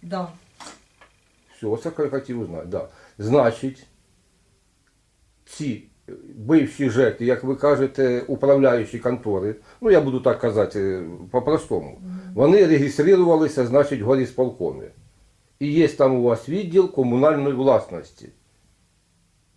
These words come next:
Speaker 2: Це, ну,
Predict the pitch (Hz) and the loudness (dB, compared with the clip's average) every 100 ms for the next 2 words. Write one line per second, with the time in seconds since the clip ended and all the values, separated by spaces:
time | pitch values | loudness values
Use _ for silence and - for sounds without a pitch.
0 | _ _ _ _ - 185 220 - _ _ | _ _ _ _ -2 0 0 -4 _ _
1 | _ _ _ _ _ 101 110 120 127 127 | _ _ _ _ _ -16 -8 -4 -2 -2
2 | 127 | -4